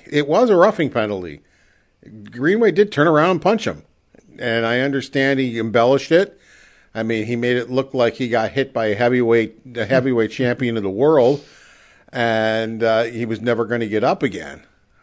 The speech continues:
I, I, I get the embellishment part of it,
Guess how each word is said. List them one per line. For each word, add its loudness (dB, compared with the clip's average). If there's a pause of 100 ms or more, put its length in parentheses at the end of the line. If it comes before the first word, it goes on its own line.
I, -6
I, -4 (100)
I -2
get -2
the -4
embellishment -2
part -2
of -8
it, -2